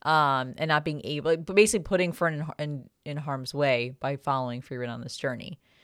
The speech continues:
So Hyder just needed her to wait a little bit until she was ready, but saw the potential in Fern to become a really great mage. Similar to Aizen, the reason he took on Stark as an apprentice is because he has the potential to be an amazing warrior.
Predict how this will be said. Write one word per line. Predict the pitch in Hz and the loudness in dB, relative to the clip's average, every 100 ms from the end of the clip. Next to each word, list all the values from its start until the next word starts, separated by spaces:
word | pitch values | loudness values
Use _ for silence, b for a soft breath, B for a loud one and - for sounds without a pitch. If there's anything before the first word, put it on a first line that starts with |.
| b | b
So | - 185 | 2 4
Hyder | 185 208 208 | 8 8 6
just | 190 190 | 2 0
needed | 185 175 160 | 2 2 2
her | 180 | 0
to | 160 | 2
wait | 147 196 175 | 6 4 4
a | |
little | 151 135 131 | 0 0 -2
bit | 127 127 | 0 0
until | 151 165 | -2 -6
she | 143 143 | -8 -8
was | 135 | -6
ready, | 127 156 135 123 120 b b b | 2 4 4 -2 -8 b b b
but | 160 143 - - | 2 2 2 -6
saw | - 175 | 4 6
the | 160 | 6
potential | 143 - 151 139 139 127 | 0 -6 -6 -2 -4 -4
in | 131 | -8
Fern | - 143 123 120 | -8 -6 -4 -6
to | - | -10
become | 131 - 143 127 | -12 -8 -6 -6
a | |
really | 123 127 131 123 | -8 -6 -6 -4
great | 131 117 135 | -4 -6 -8
mage. | 123 - - B B | -10 -10 -16 B B
Similar | - 185 180 | -4 -2 0
to | 165 | -2
Aizen, | - 135 180 180 131 120 131 135 _ _ _ - | 2 6 8 6 -2 -4 -8 -12 _ _ _ -6
the | 165 | 0
reason | 165 160 165 | 2 2 -2
he | 160 | -4
took | - 165 160 | -6 -2 4
on | 160 165 | 4 2
Stark | - 147 131 147 | 0 2 2 0
as | 139 | -6
an | 127 | -6
apprentice | - 175 165 156 | -2 -2 -2 -8
is | 135 123 | -10 -10
because | 143 - 170 151 139 | -12 2 4 6 4
he | 143 | -2
has | 139 143 | -4 -4
the | |
potential | 139 147 139 | -8 -8 -8
to | 127 | -8
be | 131 131 127 - | -8 -8 -8 -6
an | 135 | -6
amazing | 139 135 135 135 131 131 120 | -4 -4 -4 -4 -4 -4 -4
warrior. | 120 131 123 - 107 123 | -2 -2 -2 -4 -4 -4